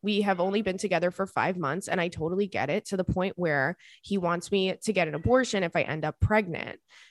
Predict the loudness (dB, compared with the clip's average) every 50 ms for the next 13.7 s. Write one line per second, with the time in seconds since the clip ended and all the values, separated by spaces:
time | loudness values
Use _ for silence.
0 | _ _ 0 2 2 4 4 4 4 4 4 4 4 2 4 2 2 2 2 0
1 | 2 4 4 4 4 2 0 0 0 2 2 2 4 4 4 4 2 2 0 0
2 | 0 0 2 4 4 4 4 2 2 0 0 0 -2 -2 0 -2 -2 0 0 0
3 | 0 -2 -4 -6 -6 -4 -4 -4 -6 -2 0 0 0 2 0 2 4 4 4 4
4 | 2 0 0 0 0 0 0 -2 -2 0 0 0 0 0 0 0 0 -2 -2 -2
5 | -2 -2 -4 -2 0 0 0 0 -2 -8 -10 -6 -4 -2 -2 -2 -2 -2 0 0
6 | 0 0 -2 -2 -2 -2 0 0 0 0 0 0 -2 -2 0 0 0 0 0 -2
7 | -4 -4 -6 -6 -4 0 2 4 4 4 4 2 -2 -6 -12 -14 -18 _ _ -20
8 | -20 -20 -20 -6 -2 -2 -2 -2 0 0 2 0 2 0 0 2 2 2 2 2
9 | 0 0 0 0 -2 0 0 -2 -2 0 -2 -2 -2 -2 0 -2 -2 -2 -2 -4
10 | -2 -2 -2 -2 0 0 2 2 2 2 0 0 0 -2 -2 -2 0 0 2 2
11 | 2 2 0 0 0 0 0 2 2 2 0 0 2 2 2 2 2 2 0 0
12 | 0 2 2 2 2 2 0 -4 -6 -4 0 2 4 4 4 4 2 0 -2 -2
13 | -4 -4 -2 -4 -4 -4 -4 -2 0 2 2 2 0